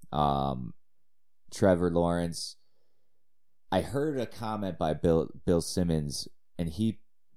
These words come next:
put it in terms of Trevor Lawrence is, like, a couple years behind the development of Justin Herbert, and he's just not ready yet. Something along those lines. And I disagree.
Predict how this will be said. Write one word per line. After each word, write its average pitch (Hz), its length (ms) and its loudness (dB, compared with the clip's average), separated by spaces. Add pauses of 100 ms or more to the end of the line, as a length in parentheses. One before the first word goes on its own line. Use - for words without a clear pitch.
(200)
put 135 200 2
it 113 140 2
in 101 120 0
terms 95 400 -4
of 80 200 -2
Trevor 92 320 4
Lawrence 82 500 2
is, 71 180 0
like, 71 300 2 (420)
a - 40 -12
couple 92 220 0
years 76 300 0
behind 76 500 -2
the 73 60 -2
development 71 640 0
of 71 80 -4
Justin 76 440 -2
Herbert, 76 480 -2
and - 100 -14
he's 69 160 -10
just 69 240 -12
not 69 220 -6
ready 69 220 -4
yet. 71 380 -4
Something 147 340 -2
along 69 300 -8
those 65 220 -6
lines. 64 400 -4
And 65 220 -6 (580)
I 101 100 2
disagree. 90 680 -2